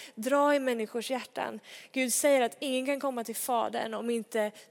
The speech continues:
om inte han blir dragen. Om inte han blir dragen av Gud själv. Vem är det som drar i honom? Det sker ju genom den helige ande. Verkar i varenda människas hjärta för att, för att få dem till sig, liksom.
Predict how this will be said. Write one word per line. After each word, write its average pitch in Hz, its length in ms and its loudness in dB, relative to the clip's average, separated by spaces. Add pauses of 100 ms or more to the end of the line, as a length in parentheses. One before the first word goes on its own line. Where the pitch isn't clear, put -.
(360)
om 233 160 -2
inte 240 180 -2
han 226 140 -2
blir 214 120 -2
dragen. 220 920 -2 (560)
Om 262 120 -8
inte 247 160 -4
han 226 60 -4
blir 226 100 -2
dragen 233 540 2
av 220 100 -4
Gud 220 220 -6
själv. 262 280 -4
Vem 254 160 -4
är 311 40 -2
det 311 60 -4
som 254 200 -6
drar 262 420 0
i 220 120 -2
honom? 214 360 -10
Det 262 80 -4
sker 262 340 -4
ju 254 140 -4
genom 233 320 -6
den 233 160 -8 (140)
helige 220 460 -6
ande. 240 440 -10 (380)
Verkar 254 560 0
i 254 40 -2
varenda 247 420 -2
människas 247 680 -4
hjärta 254 540 -4 (520)
för - 260 -2
att, 254 180 2 (440)
för - 340 -2
att 254 80 0
få - 220 -2
dem 240 420 -2
till 262 340 -4
sig, 208 360 -2
liksom. 208 560 -6